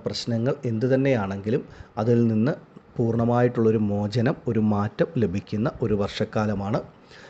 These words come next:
ഇത്രയും കാലം കുംഭം രാശിയിൽപ്പെട്ട പല വ്യക്തികളും നമ്മൾ തീരെ പ്രതീക്ഷിക്കാത്ത അപ്രതീക്ഷിതമായ പല ബുദ്ധിമുട്ടുകൾ, പ്രശ്നങ്ങൾ ജീവിതത്തിൽ അനുഭവിച്ചവരാണ്. അത് പലർക്കും പല രീതിയിലാണ് അനുഭവത്തിൽ വന്നതെന്ന് മാത്രം. ചിലരെ സംബന്ധിച്ച് ആരോഗ്യപരമായ പ്രശ്നങ്ങളായിട്ട്,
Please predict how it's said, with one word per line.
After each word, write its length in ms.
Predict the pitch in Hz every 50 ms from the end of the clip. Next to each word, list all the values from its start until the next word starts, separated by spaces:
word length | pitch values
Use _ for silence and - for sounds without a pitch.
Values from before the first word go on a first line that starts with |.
| - - 135
ഇത്രയും 300 | 120 - 135 131 135 135
കാലം 300 | 127 123 117 113 120 143 - - - -
കുംഭം 260 | 123 120 110 113 110 113
രാശിയിൽപ്പെട്ട 500 | 110 113 107 - - 113 107 - 117 107 120 117
പല 160 | 110 107 110
വ്യക്തികളും 580 | 113 113 104 107 - - 107 104 107 113 151 - - - - - - -
നമ്മൾ 220 | - 127 120 120 113 107
തീരെ 180 | 117 113 110 110 -
പ്രതീക്ഷിക്കാത്ത 800 | - 107 92 113 117 117 - - 123 120 - 117 110 107 - - - - -
അപ്രതീക്ഷിതമായ 800 | 113 - - 107 107 117 117 - - 127 117 117 120 117 117 127 127 -
പല 120 | 120 113
ബുദ്ധിമുട്ടുകൾ, 640 | 113 104 107 95 92 107 110 110 104 - 113 127 131
പ്രശ്നങ്ങൾ 520 | - 120 107 - - 110 104 104 117 131
ജീവിതത്തിൽ 440 | 123 120 110 104 101 104 101 - 151 - -
അനുഭവിച്ചവരാണ്. 880 | 117 104 98 95 110 104 107 107 - 110 107 110 110 101 92 104 160 - - - - - - - - - - - - - -
അത് 100 | 123 135 131 -
പലർക്കും 440 | 123 120 117 120 117 - - 165 160
പല 160 | 165 127 123 131 127
രീതിയിലാണ് 640 | 127 120 117 113 127 139 151 156 147 127 120 117 - - -
അനുഭവത്തിൽ 460 | 123 113 104 98 117 107 107 - 143 123 107
വന്നതെന്ന് 360 | 104 101 104 101 101 107 135
മാത്രം. 340 | 135 110 101 92 - 104 98 95
ചിലരെ 320 | - 120 104 104 110 110
സംബന്ധിച്ച് 560 | 107 - 107 101 101 101 95 101 101 - - - 147
ആരോഗ്യപരമായ 680 | 120 110 107 107 101 107 101 107 101 107 104 107 107 104
പ്രശ്നങ്ങളായിട്ട്, 800 | - 107 - - - 107 104 101 104 101 101 101 104 - - -